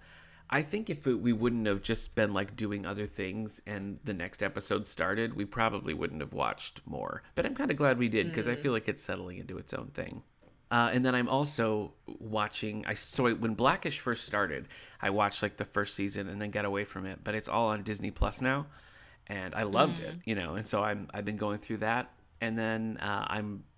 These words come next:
Speaker 1: just recently discovered Fresh Off the Boat, which I never watched when it was
Speaker 2: I've
Speaker 1: on.
Speaker 2: heard that is so funny.
Speaker 1: It's really funny. Yeah, I'm only in the first season right now. When I'm at work and I, like, bring my lunch,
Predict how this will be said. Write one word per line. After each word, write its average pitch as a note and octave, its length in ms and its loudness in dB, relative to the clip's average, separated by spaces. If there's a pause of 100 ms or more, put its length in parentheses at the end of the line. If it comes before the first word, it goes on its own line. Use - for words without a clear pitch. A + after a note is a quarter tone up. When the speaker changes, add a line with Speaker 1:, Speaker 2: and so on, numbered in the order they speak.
(100)
Speaker 1:
just D#3 260 -2
recently A2 440 0
discovered G2+ 520 -2
Fresh A2 240 4
Off G#2+ 180 -2
the E2+ 60 -4
Boat, G2+ 400 2 (720)
which G#2+ 240 -2
I G2 80 0
never G#2+ 240 2
watched F#2 480 0
when G#2+ 140 4
it C2 100 -2
was - 140 -2
Speaker 2:
I've - 80 2
Speaker 1:
on. - 100 2
Speaker 2:
heard C4 160 2
that G3+ 180 4
is F#3+ 140 2
so F#3 360 4
funny. F3+ 360 -2
Speaker 1:
It's D3 160 0
really B2 380 6
funny. F2+ 500 -8
Yeah, A2+ 340 4
I'm B2 140 4
only C#3+ 160 6
in A#2 80 2
the G#2+ 80 0
first G#2 300 2
season A2 280 0
right F#2+ 200 -4
now. G2 260 -6 (600)
When A#2+ 200 2
I'm C3+ 140 2
at A2 220 2
work A2 560 2 (160)
and G#2+ 120 -2
I, G#2 260 -4
like, G2 200 -4 (100)
bring G#2+ 300 0
my G2+ 120 2
lunch, G2 580 -4